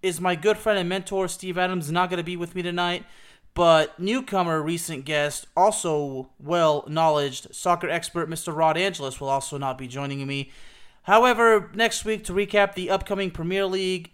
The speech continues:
there's a good chance that they'll both be available, as I'm planning to get them both because they're both well-known in soccer. Well, I should say they're, they both know their soccer very well, so it's time to have both of them on the show simultaneously.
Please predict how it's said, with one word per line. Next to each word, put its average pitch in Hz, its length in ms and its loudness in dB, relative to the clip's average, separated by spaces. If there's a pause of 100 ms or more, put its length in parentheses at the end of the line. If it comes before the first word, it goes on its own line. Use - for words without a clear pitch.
there's 160 280 -4
a 160 40 -8
good 190 180 0
chance 185 220 -4
that 165 80 -4
they'll 160 100 0
both 180 320 0
be 175 140 -2
available, 180 680 0
as 151 220 -2
I'm 160 180 -2
planning 175 380 -6
to 139 220 -10
get 160 140 -6
them 147 140 -4
both 190 240 2
because 156 300 -6
they're 147 120 -2
both 170 420 -2
well-known 175 360 0
in 147 80 -4
soccer. 185 680 0 (600)
Well, 160 120 2
I 165 80 4
should 160 180 -6
say 175 160 -4
they're, 147 200 -4
they 143 260 -6
both 170 240 -4
know 165 80 -2
their 156 100 -4
soccer 160 340 -2
very 160 200 -2
well, 175 240 0
so 151 240 -4
it's 151 140 -8
time 180 180 -2
to 165 80 -6
have 170 180 -2
both 165 160 -4
of 165 60 -6
them 151 80 -4
on 147 100 -2
the 143 60 -6
show 156 400 -2
simultaneously. 139 920 -8